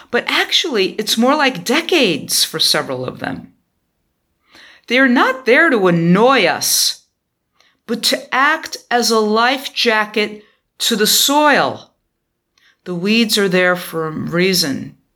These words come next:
Nature, in all of its wisdom, understands this. Exposed,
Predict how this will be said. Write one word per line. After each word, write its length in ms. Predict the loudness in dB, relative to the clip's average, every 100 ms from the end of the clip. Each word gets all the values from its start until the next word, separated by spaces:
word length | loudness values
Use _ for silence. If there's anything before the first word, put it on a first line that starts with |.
| _ _ _ _ _ _ _
Nature, 800 | -2 0 2 2 -2 -2 -6 -10 _ _ _
in 280 | -8 -8 -4
all 320 | 0 2 2
of 140 | 0 -2
its 260 | -2 -2
wisdom, 880 | -4 -4 0 0 -2 -4 -8 -10 -16 _ _ _ _ _ _ _
understands 680 | -10 -6 -4 -2 -2 -2 -4
this. 340 | -4 -2 -4 -6 -12 -12 -14 -14 -6
Exposed, 1040 | -2 0 2 2 2 2 2 0 -2 -4